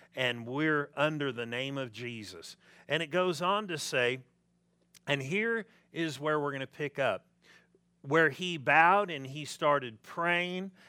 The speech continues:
and this is what he prayed." And these verses right here are so full of stuff that we need to get a hold of.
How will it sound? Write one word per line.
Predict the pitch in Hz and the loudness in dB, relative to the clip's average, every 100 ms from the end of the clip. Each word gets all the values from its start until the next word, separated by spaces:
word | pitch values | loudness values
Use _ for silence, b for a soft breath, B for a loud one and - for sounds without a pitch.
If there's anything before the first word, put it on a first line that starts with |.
| B | B
and | 135 139 120 | -4 -2 4
this | 185 196 | 4 4
is | 196 190 147 | 0 -2 2
what | 151 147 | 2 2
he | 151 | -2
prayed." | - 135 110 87 82 _ _ b b b | 0 2 2 0 -8 _ _ b b b
And | 123 131 | -6 -2
these | 143 196 240 160 | -2 0 -2 -4
verses | 156 175 170 160 120 | -2 -2 -2 -6 -2
right | 139 131 127 | 4 4 2
here | 135 131 135 135 | -2 -2 -2 0
are | 131 127 | 0 0
so | 127 - - 180 175 190 196 | -4 -10 -6 0 2 2 0
full | 185 - 185 196 165 123 127 - b b | -4 -6 0 2 2 0 -4 -8 b b
of | 139 131 | -2 -2
stuff | - 185 160 143 - b - | -2 6 6 6 0 b 0
that | 147 131 | 4 4
we | 135 170 | 2 -2
need | 160 156 | -2 -4
to | 135 | -4
get | 143 139 | 0 0
a | 127 | 0
hold | 139 131 110 | 0 0 -2
of. | 90 | -6